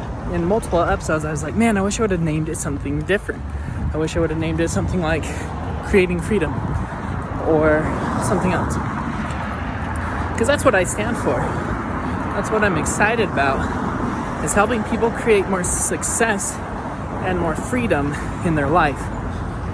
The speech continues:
In the book,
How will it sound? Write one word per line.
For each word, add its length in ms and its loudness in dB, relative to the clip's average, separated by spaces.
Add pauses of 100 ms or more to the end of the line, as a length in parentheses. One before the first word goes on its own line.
(1800)
In 120 6
the 40 8
book, 220 8